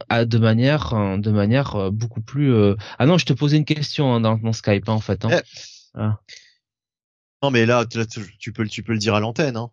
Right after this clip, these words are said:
Speaker 2: Si, enfin, si, si, si.
Speaker 1: Bah, c'est vrai que ça
Speaker 2: De toute
Speaker 1: arrive
Speaker 2: façon,
Speaker 1: d'un
Speaker 2: on est
Speaker 1: fin-
Speaker 2: les seuls à l'avoir lu, je pense. Donc, euh, bon, euh, personne
Speaker 1: Ouais,
Speaker 2: ne
Speaker 1: je pense
Speaker 2: répondra.
Speaker 1: qu'on, pff, sur la Terre, oui, aussi, hein, par, par l'auteur, peut-être.
Speaker 2: Voilà.
Speaker 1: Euh,
Speaker 2: Voilà.
Speaker 1: bon.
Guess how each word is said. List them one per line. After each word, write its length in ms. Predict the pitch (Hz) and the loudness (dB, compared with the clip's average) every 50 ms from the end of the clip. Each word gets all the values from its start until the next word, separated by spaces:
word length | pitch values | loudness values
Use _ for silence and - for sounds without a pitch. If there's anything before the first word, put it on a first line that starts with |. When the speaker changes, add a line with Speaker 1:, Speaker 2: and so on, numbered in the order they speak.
| _ _ _ | _ _ _
Speaker 2:
Si, 300 | _ - - - 95 90 | _ -20 -16 -16 -14 -14
enfin, 220 | 87 - 104 95 92 | -12 -10 -10 -10 -10
si, 400 | - - 107 101 95 98 95 92 | -10 -10 -10 -8 -8 -8 -8 -10
si, 460 | - - - 104 98 98 98 98 95 | -12 -12 -10 -10 -8 -8 -8 -10 -10
si. 520 | 90 - - 101 98 98 95 95 92 92 - _ - - - - - - | -12 -10 -10 -8 -8 -8 -8 -10 -12 -12 -16 _ -20 -20 -20 -14 -4 -2
Speaker 1:
Bah, 100 | 123 131 120 | 0 0 0
c'est 180 | 120 - - | 0 0 2
vrai 160 | 151 147 180 | 2 2 2
que 60 | 175 - | 2 0
ça 80 | - 156 | 0 0
Speaker 2:
De 60 | 139 | 0
toute 40 | 131 135 | 0 2
Speaker 1:
arrive 60 | 208 190 | 2 4
Speaker 2:
façon, 140 | 170 165 170 | 4 4 2
Speaker 1:
d'un 60 | 165 | 2
Speaker 2:
on 40 | 165 | 2
est 60 | 165 | 2
Speaker 1:
fin- 60 | 165 | 2
Speaker 2:
les 80 | 165 156 | 2 2
seuls 220 | - - 185 175 | 0 0 0 2
à 20 | |
l'avoir 380 | 160 180 170 143 175 180 170 147 | 2 2 2 0 0 0 0 0
lu, 140 | 165 156 139 | 0 -2 -4
je 120 | 123 - | -8 -10
pense. 240 | - 117 110 - - | -12 -14 -16 -14 -16
Donc, 240 | 117 113 - - - | -16 -16 -14 -12 -10
euh, 120 | 110 107 | -8 -8
bon, 300 | 98 98 117 110 104 101 98 101 | -10 -10 -14 -16 -16 -16 -18 -18
euh, 60 | 92 98 - _ _ _ _ _ | -20 -20 -20 _ _ _ _ _
personne 240 | 110 104 - - 110 | -14 -10 -6 -2 0
Speaker 1:
Ouais, 60 | 113 | 0
Speaker 2:
ne 60 | 117 | 0
Speaker 1:
je 100 | 101 104 | 0 -2
pense 40 | 104 143 131 | -4 -6 -6
Speaker 2:
répondra. 200 | 104 98 101 120 | -6 -6 -6 -8
Speaker 1:
qu'on, 640 | 101 98 95 90 80 73 - _ _ _ _ 110 110 | -8 -10 -14 -14 -16 -16 -18 _ _ _ _ -20 -18
pff, 240 | - - - - - | -18 -18 -18 -16 -14
sur 140 | - - 110 | -8 -4 -2
la 140 | 104 107 | -2 -2
Terre, 260 | 110 131 135 131 123 117 | 0 -2 -2 -2 -2 -4
oui, 140 | 120 123 | -6 -6
aussi, 320 | 117 110 104 - - 131 117 | -6 -6 -6 -6 -6 -6 -4
hein, 360 | 107 110 113 110 98 87 87 85 | -4 -4 -4 -4 -4 -4 -2 0
par, 420 | 117 117 120 117 113 110 107 104 | 2 2 4 4 4 4 2 2
par 160 | 92 113 110 | 2 0 0
l'auteur, 380 | 110 110 113 110 113 117 127 120 | 2 0 0 0 -2 -2 -2 -2
peut-être. 480 | 110 95 90 104 117 - 90 - - _ _ _ - | -4 -2 0 -2 -2 -2 -4 -10 -12 _ _ _ -12
Speaker 2:
Voilà. 320 | - 120 117 113 107 - - - | -8 -6 -4 -2 -4 -4 -6 -10
Speaker 1:
Euh, 40 | - - _ _ _ | -14 -14 _ _ _
Speaker 2:
Voilà. 140 | - 104 95 - | -8 -6 -6 -6
Speaker 1:
bon. 80 | 110 110 | -6 -10